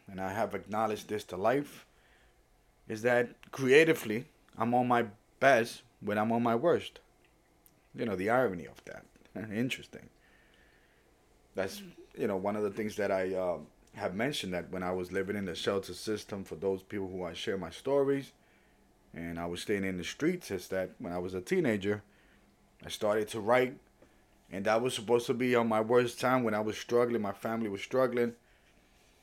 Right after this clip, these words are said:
a writer was born. The other day, uh, what I consider a great friend of mine, uh, she reached out to me and she sent me a text, well, you know, an email, basically said,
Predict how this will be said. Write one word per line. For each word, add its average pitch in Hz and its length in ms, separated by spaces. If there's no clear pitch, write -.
a 98 60
writer 113 320
was 80 160
born. - 320
The - 120
other 135 180
day, 139 340
uh, 95 180
what 98 120
I 113 80
consider 127 340
a 120 40
great 131 220
friend 127 180
of 104 80
mine, 123 320
uh, 82 120
she 107 140
reached 107 260
out 113 180
to 110 80
me 110 120
and 104 100
she 92 120
sent 104 200
me 95 80
a 90 40
text, 120 480
well, - 200
you 110 80
know, 82 80
an 90 100
email, 113 420
basically 131 360
said, 139 280